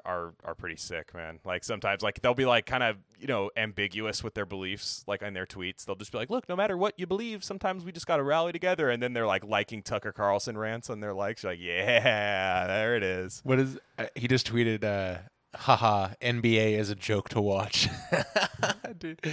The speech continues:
Speaker 1: Wonder
Speaker 2: Yeah.
Speaker 1: why. Yeah, wonder why, Mark.
Speaker 2: <laughs>
Speaker 1: Yeah.
Speaker 2: Oh, my God, dude.
Speaker 1: Yeah. I mean, then he's gonna be like, "Wow, Dominicans sure play a different style of baseball, don't they?"
Speaker 2: <laughs>
Speaker 1: <laughs> That's gonna be his
Speaker 2: Oh, my
Speaker 1: next.
Speaker 2: God.
Speaker 1: That's gonna be his next.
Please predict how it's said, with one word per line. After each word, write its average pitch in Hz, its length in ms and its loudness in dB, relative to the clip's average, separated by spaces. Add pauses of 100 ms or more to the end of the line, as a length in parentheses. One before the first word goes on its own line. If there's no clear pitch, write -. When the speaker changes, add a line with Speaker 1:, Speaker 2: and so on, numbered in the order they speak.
(760)
Speaker 1:
Wonder 131 300 6
Speaker 2:
Yeah. 127 40 6
Speaker 1:
why. 104 400 8
Yeah, 107 160 6
wonder 123 320 4
why, 113 400 6
Mark. 107 220 4 (140)
Speaker 2:
<laughs> - 140 -16
Speaker 1:
Yeah. 113 220 4
Speaker 2:
Oh, 123 80 0
my 120 140 -8
God, 117 320 -6
dude. 117 140 -6
Speaker 1:
Yeah. 98 260 2 (380)
I 143 60 2
mean, 135 160 2
then 139 100 4
he's 143 120 2
gonna 143 140 4
be 135 60 4
like, 120 180 8
"Wow, 139 260 10
Dominicans 131 600 0
sure 156 180 2
play 139 220 4
a 113 60 4
different 123 360 -2
style 123 320 6
of 117 80 2
baseball, 110 460 6
don't 110 220 2
they?" 98 160 2
Speaker 2:
<laughs> 285 400 -2 (1080)
Speaker 1:
<laughs> - 20 -14 (120)
That's - 180 6
gonna 151 180 4
be 131 100 4
his 127 120 2
Speaker 2:
Oh, 139 40 0
my 123 160 4
Speaker 1:
next. 110 160 -2
Speaker 2:
God. 107 280 -2 (280)
Speaker 1:
That's 120 160 -2
gonna 123 160 -2
be 113 100 2
his 113 180 0
next. 113 400 -2